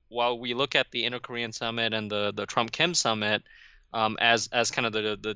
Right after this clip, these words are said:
two sort of bilaterals that are, um, you know, getting a lot of attention, there is sort of this sort of continued symmetry and layering that we will see going through in the next few months, right? So,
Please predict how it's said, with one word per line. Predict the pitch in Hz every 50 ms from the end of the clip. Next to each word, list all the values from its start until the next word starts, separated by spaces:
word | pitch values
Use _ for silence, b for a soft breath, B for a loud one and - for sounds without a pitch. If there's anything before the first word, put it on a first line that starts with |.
| -
two | - - - 143 135 131
sort | 123 - - 113 107
of | 104 104 101 95 95 - -
bilaterals | - 107 113 113 110 110 107 110 113 113 110 107 104 104 104 98 - - - -
that | 117 110 104 -
are, | - 107 107 107 104 104 101 101 101 - - -
um, | 104 104 101 101 98 98 98 98 98 104 _ _ -
you | 123
know, | 120 110 107
getting | 110 113 127 131 127 123
a | 117 110
lot | 110 107 107
of | 104
attention, | 101 101 - - 175 196 - - 139 117 113 107 - B B B B B B B B
there | - 123 131 147
is | 160 175 180 156 -
sort | - - 156 143 131
of | 127 113 -
this | - 123 113 - - -
sort | - - - 131 113
of | 110 101 -
continued | - - 131 127 - - 175 180 170 151 123
symmetry | - - 151 135 139 139 - - - 135 127 123
and | 113 110 107 101
layering | 110 113 120 127 131 123 120 120 113 113 110
that | 104 120 117
we | 113 110
will | 107 107
see | - - 127 117 113
going | 110 110 107 107 107 107
through | 104 - 107 110 110 107
in | 107 104
the | 104 104
next | 107 104 - -
few | - 113 107
months, | 104 104 107 101 95 - -
right? | - 104 104 104
So, | - - - 110 107 107 107 104 101 -